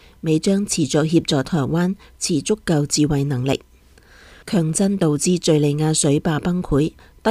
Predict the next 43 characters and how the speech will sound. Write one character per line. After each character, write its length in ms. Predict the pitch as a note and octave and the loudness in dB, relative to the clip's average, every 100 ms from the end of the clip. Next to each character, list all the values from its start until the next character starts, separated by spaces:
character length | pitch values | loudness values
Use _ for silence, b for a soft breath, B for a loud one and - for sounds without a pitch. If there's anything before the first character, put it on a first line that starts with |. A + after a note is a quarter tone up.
| A#3 | 2
溫 280 | A#3 A#3+ A3+ | 2 0 0
恐 280 | D#3+ D3+ E3+ | -2 -2 -2
釀 200 | D3 D3 | -2 -2
成 140 | C#3+ | -4
二 320 | C3+ - D#3 D3 | -4 -6 -6 -4
次 220 | - D#3+ | -2 -2
災 220 | F3+ E3+ | -2 -2
難。 300 | E3+ D3 C#3 - _ b b b b b b | 0 -2 -4 -8 _ b b b b b b
澤 140 | F3+ | 0
連 240 | D#3 C#3 | 2 0
斯 260 | D3 - G#3 | 0 0 0
基 280 | G#3+ G3 G#3 | 2 2 0
對 280 | - C#3+ C#3+ | 0 0 0
歐 200 | E3 E3+ | 0 0
盟 180 | E3 C3+ | 0 -2
議 180 | C3 C3 | -2 0
會 180 | B2+ C#3+ | 0 0
演 220 | C3 C#3+ | -2 -4
講。 320 | D#3 C3+ E3+ - b b - | -2 -2 -4 -10 b b -4
俄 180 | C#3+ C#3 | -2 2
軍 200 | G3+ A3+ | 0 0
喺 260 | G3 C#3 | 0 0
烏 140 | - F3+ | 0 0
克 80 | G3 | 0
蘭 220 | D3+ C3+ | -2 -2
東 240 | E3 E3+ | -4 -2
部 200 | D#3+ C3 | -2 -2
發 200 | - C#3+ | -2 -4
動 240 | - C3 C3 | -2 -4 -2
新 240 | E3+ E3+ | -2 -2
攻 180 | D#3+ E3 | -2 -2
勢。 360 | - D#3 G#2+ - b b b b b b b - | 0 0 -2 -6 b b b b b b b 2
微 220 | D3 C#3+ | 4 4
信 300 | - F#3 G3 | 4 2 2
屏 340 | - C#3+ C3 | 2 0 0
蔽 200 | D#3+ E3 | 2 2
美 200 | - C3 | 2 2
國 160 | C#3+ D#3+ | 2 0
使 220 | - E3 | 2 0
館 260 | D#3 C3+ E3 | 0 -2 -2
發 220 | F#3 D#3+ | -4 -4
布 240 | - D3 C3+ | 0 0 0
嘅 240 | D3 | 0